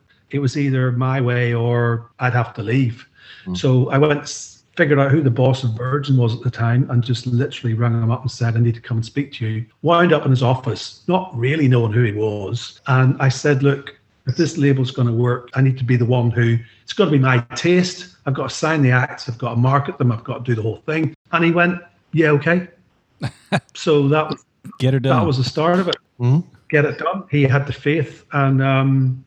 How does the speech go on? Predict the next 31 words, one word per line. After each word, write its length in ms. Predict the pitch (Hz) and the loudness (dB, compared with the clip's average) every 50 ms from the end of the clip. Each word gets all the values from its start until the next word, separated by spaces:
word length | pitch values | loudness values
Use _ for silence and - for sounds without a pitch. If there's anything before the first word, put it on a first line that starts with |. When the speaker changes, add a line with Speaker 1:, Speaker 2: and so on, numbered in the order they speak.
| _ _ _ | _ _ _
Speaker 1:
he 100 | 147 135 | -4 -4
took 260 | 131 - - 147 143 | -2 0 0 0 2
a 60 | 131 | 2
leap, 320 | 123 135 143 160 151 - - _ | 2 2 0 0 -4 -10 -12 _
and, 280 | 135 135 135 135 131 127 | -2 0 2 2 2 2
uh, 220 | 139 135 131 139 - - | 2 2 0 0 0 0
off 260 | 147 143 127 - - | 0 0 0 0 0
we 140 | 147 143 135 | 0 0 0
shook 260 | - - 156 151 - | 0 -2 -2 -2 -2
hands 400 | - 135 143 143 143 139 139 - - - | 0 0 2 2 2 0 -2 -4 -6 -2
and 120 | 135 127 | 0 0
off 180 | 131 135 131 - | 2 0 0 -2
we 80 | 139 | 0
went. 220 | 135 151 156 - - - - - - - - - - - | 0 0 -2 -2 -6 -12 -18 -20 -20 -18 -20 -20 -8 -4
And 100 | 147 156 | -2 0
I 40 | 160 | 2
wasn't 320 | 175 185 202 190 190 185 190 | 2 2 2 0 0 0 0
even 180 | 170 143 139 | 0 2 0
in 80 | 151 156 | 0 0
the 80 | 143 | 0
Virgin 400 | 117 143 139 139 139 135 - 123 | 0 2 0 0 0 0 0 0
building. 480 | 117 123 131 165 180 175 143 113 110 113 | 0 0 2 2 2 2 0 0 -2 -2
I 100 | 143 151 | -2 0
was 160 | 156 147 131 | 0 0 0
down, 440 | 117 113 139 127 131 147 147 143 135 | -2 -4 -4 -2 -2 0 0 0 0
like, 180 | 127 123 - - | 0 -2 -4 -6
Portobello 420 | - 151 147 127 120 123 117 113 | -4 -2 -2 -2 -2 -2 -2 -2
Road 300 | 110 120 143 147 143 127 | 0 0 0 0 0 0
in 60 | 120 | 0
this 200 | 127 123 - - 127 | -2 -2 -4 -6 -10
little, 420 | 123 120 120 120 117 113 110 - | -8 -6 -4 -4 -4 -4 -6 -8